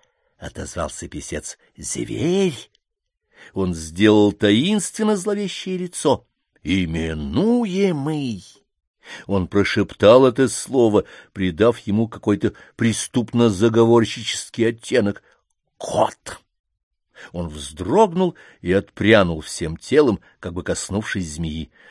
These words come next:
«Да кто ж тебе возьмётся за такую работу дешевле?» Пришлось маленькому Насреддину согласиться на цену в полторы таньга,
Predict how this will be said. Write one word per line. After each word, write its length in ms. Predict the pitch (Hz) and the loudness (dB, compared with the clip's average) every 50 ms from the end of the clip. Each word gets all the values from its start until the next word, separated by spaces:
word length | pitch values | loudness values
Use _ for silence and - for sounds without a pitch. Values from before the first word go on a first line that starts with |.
| - _ _ | -20 _ _
«Да 180 | 80 85 92 90 | -4 -4 -4 -4
кто 360 | - - - - 107 117 104 | -4 -8 -2 4 4 4 4
ж 160 | - - - | 4 -2 -4
тебе 260 | - 123 113 104 113 | -4 -2 2 2 4
возьмётся 760 | 113 117 113 101 82 85 92 104 120 123 - - - 139 135 | 6 6 4 4 0 -2 2 2 2 2 2 -2 -2 -2 0
за 140 | 117 104 90 | 0 -2 2
такую 400 | - 131 123 - 147 151 143 147 | 2 2 2 4 4 4 6 6
работу 420 | 143 143 139 151 151 - - 151 | 6 6 8 6 6 6 4 2
дешевле?» 800 | 139 143 127 101 - - - - 131 120 110 104 110 107 98 - - _ _ _ _ _ _ _ _ _ _ _ _ _ 831 831 _ _ _ _ _ _ _ _ _ _ _ _ _ _ _ _ _ | 2 2 0 0 -2 -4 2 4 6 6 6 4 0 -4 -4 -6 -8 _ _ _ _ _ _ _ _ _ _ _ _ _ _ _ _ _ _ _ _ _ _ _ _ _ _ _ _ _ _ _ _
Пришлось 640 | - 160 202 196 - - - 254 294 294 233 - - | 0 2 2 2 0 -2 0 2 2 2 2 0 0
маленькому 600 | 208 220 240 247 240 233 226 - 220 202 208 202 | 2 4 4 4 4 2 0 -2 -2 0 0 2
Насреддину 840 | 202 190 170 - - 175 190 180 151 143 180 226 220 214 202 170 - _ _ _ _ | 2 0 -2 -2 -6 -6 -6 -6 -6 -2 -2 0 2 2 0 -2 -4 _ _ _ _
согласиться 1080 | - - - 156 156 143 151 160 170 160 - - - 262 269 - - - - 113 90 - _ _ _ _ | -14 0 4 4 4 6 6 4 4 4 2 -2 -4 -6 -6 -6 -8 -4 -2 -2 -2 -2 _ _ _ _
на 220 | - 113 123 120 | 2 4 4 4
цену 520 | 117 - - - 135 117 107 104 101 90 - _ _ | 2 -2 0 4 4 4 6 4 2 0 -4 _ _
в 160 | _ - - - | _ -20 -20 0
полторы 540 | - 127 123 117 117 139 131 123 117 110 | 4 6 6 6 6 6 6 8 6 6
таньга, 680 | 104 - - 113 107 107 104 104 98 85 92 90 78 | 4 4 4 4 6 6 2 0 0 4 4 4 2